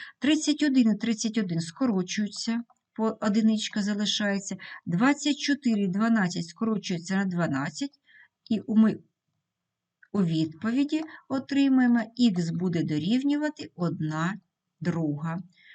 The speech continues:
Отже, ми розв'язали з вами рівняння. Це буква А. Х дорівнює одна друга, це буква А. Записуємо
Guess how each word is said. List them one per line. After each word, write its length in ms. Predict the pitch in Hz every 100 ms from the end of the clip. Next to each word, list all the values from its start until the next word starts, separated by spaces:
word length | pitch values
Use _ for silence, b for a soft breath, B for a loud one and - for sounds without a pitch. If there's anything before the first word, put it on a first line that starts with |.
| B -
Отже, 340 | 247 285 320
ми 160 | 202 220
розв'язали 580 | 202 185 175 196 247
з 180 | 269 -
вами 320 | 185 185 202 214 B B
рівняння. 800 | - 220 220 185 175 160 165 170 - B B
Це 300 | - 359 392 _ _ _ _ _
буква 480 | 180 220 240 240 240
А. 220 | 165 - 202 _ _ _ _ _ _ _ _ _ _
Х 220 | 214 185 165
дорівнює 600 | 180 185 185 170 160 156
одна 240 | 156 151
друга, 300 | - 254 320
це 200 | - 180
буква 400 | 165 190 185 175
А. 200 | - 160
Записуємо 720 | 170 294 302 185 175 180 175